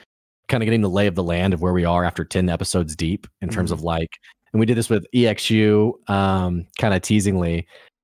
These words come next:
Speaker 1: but the
Speaker 2: <laughs>
Speaker 1: sort of, like, the plot threads, like, where do we go from here? Like, where does the story potentially go? Um, and I think in terms of, like, major points,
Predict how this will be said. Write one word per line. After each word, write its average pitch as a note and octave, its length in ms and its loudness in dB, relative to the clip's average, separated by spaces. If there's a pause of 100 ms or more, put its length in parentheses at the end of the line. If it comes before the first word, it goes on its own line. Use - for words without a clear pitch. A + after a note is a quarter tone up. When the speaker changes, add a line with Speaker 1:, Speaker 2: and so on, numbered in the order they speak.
Speaker 1:
but G#2 440 0
the G2 500 2
Speaker 2:
<laughs> - 40 -12
Speaker 1:
sort - 200 -6
of, G#2+ 100 -2
like, G2 220 -4
the G2+ 80 -4
plot F#2 320 -4
threads, G#2 240 0
like, F#2 160 0
where F#2+ 220 2
do F#2+ 80 0
we F2+ 120 0
go D#2+ 240 -2
from G2 240 -2
here? A2 400 0
Like, G2 160 -6
where F#2+ 140 2
does F2+ 240 -2
the F#2 60 -6
story F2+ 240 -2
potentially F2 440 -4
go? F2 440 -2 (640)
Um, F#2 640 0 (100)
and G#2 80 -2
I G2+ 60 0
think A2 180 0
in G#2+ 80 -6
terms G2+ 180 0
of, F#2+ 60 -2
like, F#2 160 -2
major G2 460 2
points, - 580 -2